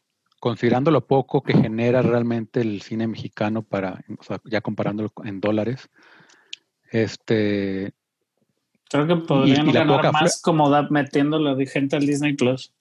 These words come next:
Speaker 1: Sí, o sea, y, y, y, y todavía ahorita con menos gente yendo al, al cine, todavía estuviera normalizado y, pues, se llenaran las salas, pues, todavía, pero, pues, salas a, a,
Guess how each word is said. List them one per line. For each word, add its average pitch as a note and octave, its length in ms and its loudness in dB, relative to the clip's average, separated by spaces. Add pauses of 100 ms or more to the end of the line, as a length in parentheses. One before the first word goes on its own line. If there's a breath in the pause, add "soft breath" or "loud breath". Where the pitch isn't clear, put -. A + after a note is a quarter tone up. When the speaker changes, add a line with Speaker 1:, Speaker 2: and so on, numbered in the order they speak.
(140)
Speaker 1:
Sí, A2 300 -2 (180)
o - 60 -20
sea, A#2+ 120 0
y, A#2 180 0
y, - 80 -2
y, G2+ 840 -4
y A2+ 120 -6
todavía C3 260 4
ahorita B2+ 420 2
con G#2 400 -4
menos B2 360 0
gente A#2+ 220 0
yendo A2+ 200 2
al, G#2 240 2
al G2 140 -2
cine, A#2 420 -6 (1160 soft breath)
todavía B2 200 4
estuviera A#2+ 260 4
normalizado A#2 580 2
y, A#2 40 4
pues, G#2 200 -4
se G2+ 140 0
llenaran G#2+ 320 2
las A2 120 2
salas, B2 280 2
pues, - 240 -14
todavía, A#2 520 2
pero, G2+ 200 -4
pues, - 200 -16 (800 soft breath)
salas B2+ 380 2
a, A2+ 420 2
a, - 60 -10